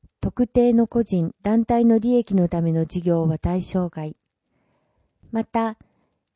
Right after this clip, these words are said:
補助事業の期間は、補助金交付決定から令和七年三月三十一日までとします。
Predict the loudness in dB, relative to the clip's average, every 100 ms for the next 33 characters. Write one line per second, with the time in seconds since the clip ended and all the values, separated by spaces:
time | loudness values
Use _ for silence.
0 | _ _ -2 0 0 -2 -4 0 0 2
1 | 0 -4 -8 -4 -2 -4 -6 -10 _ _
2 | _ -6 -2 0 -2 -2 -4 -2 -2 -2
3 | -4 -6 -8 _ -6 -6 -6 -6 -6 -10
4 | _ 0 2 0 -2 -10 -6 -2 -2 -2
5 | -6 -6 -2 -2 -4 -8 -8 -2 -2 -2
6 | -2 -2 -2 -4 -2 -2 0 -2 0 -2
7 | -4 -8 -6 -8 -8 _